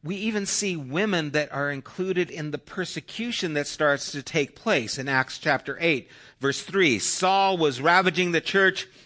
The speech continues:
and entering house after house and dragged off men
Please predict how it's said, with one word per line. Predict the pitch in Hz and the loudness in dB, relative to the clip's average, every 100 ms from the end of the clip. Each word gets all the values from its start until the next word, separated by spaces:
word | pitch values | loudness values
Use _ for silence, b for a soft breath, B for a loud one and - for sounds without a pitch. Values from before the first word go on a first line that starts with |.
| b | b
and | 160 | 0
entering | 175 208 196 175 | 2 2 2 0
house | 151 180 190 180 | 2 2 4 4
after | 190 - 175 | 2 2 2
house | 160 175 156 - B | 4 4 2 -4 B
and | 151 147 | 0 2
dragged | 160 180 190 175 | 4 6 6 6
off | 165 151 | 4 2
men | 147 190 185 185 | 2 4 4 0